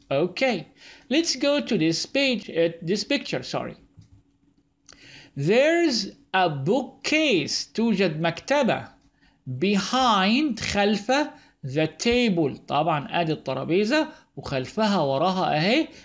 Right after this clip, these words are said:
يوجد إيه؟ A bookcase اللي هي المكتبة. وقلنا برضو there is ليه؟ ما قلناش there are عشان bookcase إيه؟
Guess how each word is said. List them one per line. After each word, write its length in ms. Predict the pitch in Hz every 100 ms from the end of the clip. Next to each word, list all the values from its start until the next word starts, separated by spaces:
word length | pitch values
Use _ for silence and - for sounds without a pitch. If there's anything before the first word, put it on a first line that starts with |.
| -
يوجد 460 | 156 220 196 160 143
إيه؟ 440 | 160 180 180 -
A 140 | 139 127
bookcase 1040 | 123 165 214 220 - - 269 160 127 -
اللي 180 | 135 135
هي 100 | 160
المكتبة. 760 | 147 160 160 - 247 151 - - - - - _
وقلنا 420 | 143 156 220 208 170
برضو 420 | 190 208 175 156
there 540 | 156 165 170 202 233
is 180 | 208 165
ليه؟ 500 | 180 202 233 320 294
ما 100 | 170
قلناش 280 | 160 190 160
there 220 | 165 175
are 300 | - 196 240
عشان 520 | 214 139 - 143 131 131
bookcase 540 | 190 190 - 180 175
إيه؟ 360 | 175 185 196 196